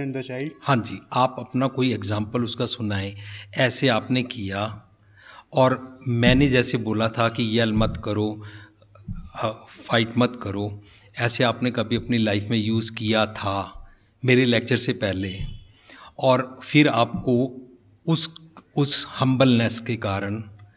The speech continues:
Speaker 2: दूसरे ने एडवांटेज उठाई। क्या उठाई, क्या किया था उसने?
Speaker 1: Sir, like, in general, sir, if, uh,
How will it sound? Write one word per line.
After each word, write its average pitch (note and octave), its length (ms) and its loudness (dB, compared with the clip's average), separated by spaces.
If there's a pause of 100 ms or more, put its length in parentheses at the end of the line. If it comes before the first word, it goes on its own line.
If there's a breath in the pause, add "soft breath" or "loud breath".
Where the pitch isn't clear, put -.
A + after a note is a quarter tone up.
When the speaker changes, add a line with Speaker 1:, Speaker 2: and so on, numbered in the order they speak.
(420 soft breath)
Speaker 2:
दूसरे B2+ 380 0
ने C#3 220 2 (100)
एडवांटेज A2 500 0
उठाई। F#2+ 440 -8
क्या C3 160 6
उठाई, G#2 520 -2 (760)
क्या C#3 140 6
किया A2+ 300 -4
था G2+ 140 -10
उसने? A#2 360 -8 (3000)
Speaker 1:
Sir, F3+ 80 0
like, G3 260 6
in F3+ 340 2
general, D#3+ 340 2
sir, F3 240 -2
if, E3+ 220 -2
uh, D3 220 0